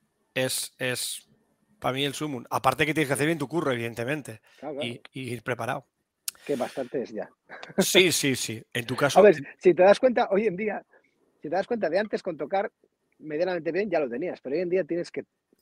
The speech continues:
Speaker 2: si, hablando de batería, tienes que tocar bien, tienes que tener buen material, tienes que tener una furgoneta, tienes que ser un tío sociable, tienes que saber grabarte, tener material de todo tipo. O sea,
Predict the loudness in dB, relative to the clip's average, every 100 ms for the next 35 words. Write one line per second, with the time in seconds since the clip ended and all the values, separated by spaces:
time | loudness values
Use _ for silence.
0 | -8 -6 -6 -6 -2 4 6 6 4 -2
1 | -4 -4 -4 -6 -10 -2 0 2 0 -2
2 | -10 _ _ _ _ _ _ _ -6 -4
3 | -2 -2 0 0 0 0 0 0 -2 -6
4 | _ _ -12 -6 -2 -2 -2 -2 -2 0
5 | -2 -2 -8 -8 -2 0 2 2 -2 -10
6 | 0 4 6 8 8 8 6 0 0 2
7 | 4 6 6 6 4 4 0 -2 _ _
8 | -6 2 4 6 8 8 6 4 4 6
9 | 6 6 4